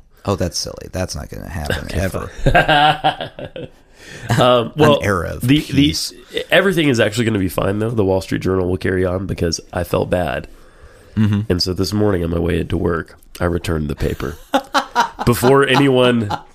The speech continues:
Speaker 2: had got the, their other paper. So I
Speaker 1: Mm-hmm.
Speaker 2: assume that apartment three thirty-eight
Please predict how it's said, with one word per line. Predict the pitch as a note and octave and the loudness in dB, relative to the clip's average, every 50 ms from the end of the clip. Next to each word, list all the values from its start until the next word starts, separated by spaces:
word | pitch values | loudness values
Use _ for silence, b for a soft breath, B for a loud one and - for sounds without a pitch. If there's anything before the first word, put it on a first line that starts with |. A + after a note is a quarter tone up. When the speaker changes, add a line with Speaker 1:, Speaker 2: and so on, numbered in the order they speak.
| - - | -18 -8
Speaker 2:
had | - - B2 G#2+ G2 | 0 0 0 0 2
got | F2 A2 G2+ G2+ - - | 2 2 2 2 0 -2
the, | - | -4
their | E2+ - - A2 G#2+ G2+ G#2 G#2+ | -4 -2 2 2 4 4 4 4
other | F2 G#2+ G#2+ G2+ F#2 | 2 2 2 2 0
paper. | D#2+ - - - - - - | 0 -2 -4 -2 -4 -6 -6
So | - - A2+ | 0 2 4
I | A2 | 6
Speaker 1:
Mm-hmm. | A2+ B2 | 6 6
Speaker 2:
assume | B2 B2 - D#3+ F3 D#3 B2+ A2+ G#2+ G#2 F2+ B B B B B B B B B B B - | 4 2 2 2 4 4 4 2 2 0 -4 B B B B B B B B B B B 2
that | - G2+ G2 | 4 4 4
apartment | F#2 - G#2 A#2 - G2+ F#2+ | 4 2 0 2 0 -2 0
three | - G#2 G#2 | 2 0 0
thirty-eight | G2+ - - G2 G2 G2+ G2 G#2 G#2 E2+ E2+ - - | 2 0 -2 -2 0 2 2 4 4 2 0 -4 -10